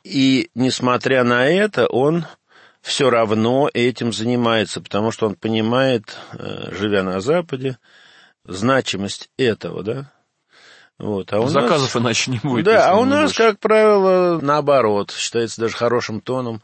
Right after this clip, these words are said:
Speaker 1: этим не заниматься. Поэтому я считаю, что этим нужно заниматься, ну, в меру возможностей.
Speaker 2: Как сегодня живёт скульптор Александр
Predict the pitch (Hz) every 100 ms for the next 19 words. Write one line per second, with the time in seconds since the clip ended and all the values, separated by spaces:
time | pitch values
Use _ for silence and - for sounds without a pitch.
0 | - - 135 131 117 117 98 92 98 92
1 | 87 85 - _ - - _ 117 123 120
2 | 180 226 - 196 165 - 139 - 120 98
3 | 104 87 107 131 175 - - _ - -
4 | - - - 107 143 107 117 117 107 -
5 | - - 87 - _ - 98 95 92 95
6 | 85 - - - - - - 202 - 165
7 | 160 135 120 127 127 - - 147 - 117
8 | 104 - - - 101 - 113 107 101